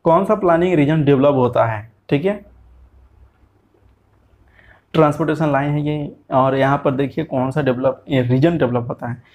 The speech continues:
तो इसका जो answer है वो है number three, axial development regions। Next question, अ, December दो हज़ार चौदह से है, Question number ट्वेंटी सिक्स, India has been divided into thirteen macro planning region।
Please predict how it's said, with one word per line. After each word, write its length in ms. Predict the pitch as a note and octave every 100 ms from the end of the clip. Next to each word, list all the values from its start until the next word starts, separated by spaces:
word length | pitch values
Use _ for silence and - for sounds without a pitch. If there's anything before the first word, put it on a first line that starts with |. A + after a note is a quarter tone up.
| _ -
तो 80 | C#3+
इसका 260 | D3 G3+
जो 120 | G3
answer 360 | E3 D3 D#3+ D3
है 160 | D#3 D#3+
वो 200 | C3+ C3
है 80 |
number 240 | B2+ B2 B2+
three, 380 | - E3 F3 - _ -
axial 560 | C#3 C#3 - F#3+ F#3+ E3+
development 540 | C#3 C#3 C3+ D3+ D3+
regions। 340 | C3+ A2+ B2 - - _ _ _ _ _ _ _ _ _ _ _ _ _ _ _ E3
Next 340 | C#3+ E3 E3+
question, 440 | E3 E3 F3 E3+ D#3+
अ, 160 | -
December 420 | B2 D3+ D#3+ D#3
दो 160 | D3 C3+
हज़ार 180 | C3+ B2+
चौदह 320 | - B2 D3
से 140 | -
है, 180 | D#3 E3 E3+ _ _ _ _ -
Question 240 | C#3+ B2
number 160 | D3+ C#3
ट्वेंटी 320 | C3 C3+ C3
सिक्स, 580 | B2 F3+ F#3 - - _ _ _ -
India 300 | D3 F3 F3+
has 160 | D3 D3
been 180 | D3+ C#3
divided 420 | C3 C#3 C#3+ D3
into 260 | C#3 C3+
thirteen 600 | C3+ C#3 - D#3 D#3 G#3+ F3
macro 260 | D3 D#3+ D3
planning 260 | C#3 B2+ B2
region। 360 | B2+ D#3+ F3+